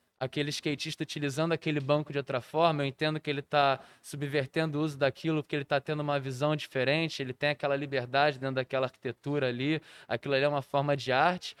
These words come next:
ou, ah, deixa aquilo ali porque isso aqui agora é legal, é uma, um esporte da moda, né? E até quanto tempo não ser só um esporte, pra, ah, não faça aquilo ali,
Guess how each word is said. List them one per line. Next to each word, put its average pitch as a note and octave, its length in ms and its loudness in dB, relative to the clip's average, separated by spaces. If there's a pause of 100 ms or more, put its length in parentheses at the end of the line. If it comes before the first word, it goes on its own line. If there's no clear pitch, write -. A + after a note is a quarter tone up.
(320)
ou, F#3 240 8
ah, F#3 160 8
deixa F3 320 -2
aquilo F#3+ 200 2
ali F3+ 200 4
porque - 200 -4
isso F3+ 180 -2
aqui E3+ 480 0
agora C#3+ 360 4
é D#3+ 40 4
legal, D#3 720 4 (300)
é B2+ 120 0
uma, C3+ 460 0
um C3 40 -4
esporte C#3 500 -2
da C3+ 140 -2
moda, C#3 500 0
né? C#3 260 0
E - 40 2
até C#3+ 200 0
quanto D#3 280 -8
tempo C#3+ 320 -4
não C#3 100 -6
ser C#3 200 -6
só C#3 220 -6
um C3+ 40 -6
esporte, C#3 540 -2
pra, D#3 200 0
ah, D3+ 40 0
não C#3+ 100 -8
faça C#3 340 -4
aquilo C#3 220 -6
ali, B2+ 320 -4